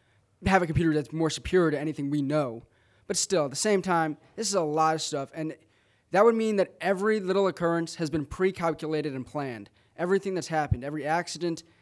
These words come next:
every death, every life, everything, your name, everything's already been pre-planned by somebody else that just plugs a bunch of stuff into a computer. And I don't see that being possible.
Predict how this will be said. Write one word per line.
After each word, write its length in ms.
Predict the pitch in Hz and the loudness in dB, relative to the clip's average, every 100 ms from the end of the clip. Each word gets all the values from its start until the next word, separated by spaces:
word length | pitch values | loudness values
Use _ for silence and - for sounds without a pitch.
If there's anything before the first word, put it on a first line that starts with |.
| _ | _
every 320 | 151 131 131 110 - | -10 -8 -10 -10 -2
death, 300 | 160 160 - | -2 -2 -6
every 440 | 151 123 131 123 | -12 -10 -12 -12
life, 480 | 117 135 156 156 - - | -10 -4 -4 -4 -10 -12
everything, 580 | 151 151 156 156 147 135 | -10 -6 -6 -6 -6 -6
your 140 | 127 | -6
name, 400 | 135 175 175 165 | -4 0 0 0
everything's 380 | 160 175 175 160 | -2 0 0 0
already 140 | 151 135 | -2 -4
been 100 | 127 | -8
pre-planned 460 | 151 160 160 151 | -4 -4 -4 -6
by 80 | 131 | -6
somebody 360 | 139 165 160 151 | -6 -6 -2 -2
else 240 | 143 143 - - _ _ | -2 -4 -12 -20 _ _
that 140 | 139 127 | -12 -10
just 140 | 139 - _ | -12 -16 _
plugs 260 | - 165 151 | 0 2 2
a 60 | |
bunch 180 | 151 147 | -2 -4
of 40 | - | -4
stuff 200 | 151 139 | -6 -4
into 100 | 139 | -8
a 40 | |
computer. 420 | 127 120 117 107 - _ _ | -8 -10 -12 -12 -18 _ _
And 80 | 156 | -2
I 120 | 180 | -2
don't 280 | 175 156 139 | -2 -8 -12
see 140 | - | -8
that 200 | 135 117 | -8 -10
being 160 | 131 117 | -12 -12
possible. 520 | 120 104 - 110 101 | -12 -12 -14 -20 -20